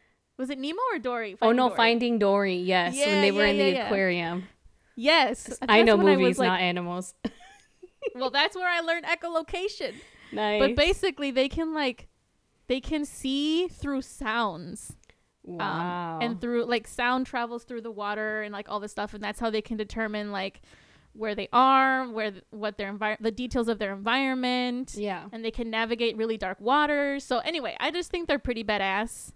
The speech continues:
Speaker 1: They're very
Speaker 2: Yeah.
Speaker 1: badass.
Speaker 2: Yeah. Are they
Speaker 1: And
Speaker 2: more
Speaker 1: they're so
Speaker 2: packed?
Speaker 1: beautiful.
Speaker 2: Like, they have to travel in pack type of animals, do you know?
Speaker 1: That I don't know.
Speaker 2: Oh, okay. I was
Speaker 1: I
Speaker 2: just
Speaker 1: didn't
Speaker 2: wondering.
Speaker 1: research that far.
Speaker 2: I was wondering, 'cause if you have one, you'd probably need more.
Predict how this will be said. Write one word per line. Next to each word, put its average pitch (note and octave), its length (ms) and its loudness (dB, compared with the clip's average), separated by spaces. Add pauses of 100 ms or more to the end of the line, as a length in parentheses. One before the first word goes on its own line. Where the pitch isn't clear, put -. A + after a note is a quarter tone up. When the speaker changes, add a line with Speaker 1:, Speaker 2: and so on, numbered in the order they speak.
Speaker 1:
They're A#3 100 4
very A3 260 2
Speaker 2:
Yeah. A#3+ 180 0
Speaker 1:
badass. C4 440 -4 (300)
Speaker 2:
Yeah. G#3 260 0
Are A3 100 4
they A#3 140 6
Speaker 1:
And C4 120 2
Speaker 2:
more B3 80 4
Speaker 1:
they're A#3+ 80 2
so A#3+ 180 -4
Speaker 2:
packed? G3+ 220 4
Speaker 1:
beautiful. F#3+ 420 -10
Speaker 2:
Like, G3+ 360 -4 (360)
they G#3+ 120 -6
have G3 160 -8
to F#3+ 80 -16
travel F#3 360 -12
in E3+ 160 -14
pack F3 480 -10 (340)
type A3+ 200 -6
of A3+ 120 -6
animals, A#3+ 460 -6
do B3 120 -10
you B3+ 40 -8
know? B3+ 180 -8
Speaker 1:
That A#3 300 0
I B3+ 120 -2
don't G3+ 300 -2
know. F#3 380 -10 (100)
Speaker 2:
Oh, F3+ 100 -8
okay. - 200 -12
I G2 60 -10
was F#3 100 -14
Speaker 1:
I - 0 -
Speaker 2:
just - 220 -18
Speaker 1:
didn't A#3+ 100 0 (120)
Speaker 2:
wondering. C#4 40 -6 (100)
Speaker 1:
research A3 220 -4
that - 160 -2
far. - 260 -4 (460)
Speaker 2:
I A3 80 2
was B3 160 4
wondering, A#3 340 4
'cause G3 160 0
if G3+ 120 0
you A#3 100 4
have C4 180 8
one, G#3+ 240 2
you'd F#3 200 0
probably G#3 260 0
need F#3+ 200 0
more. F3+ 440 -2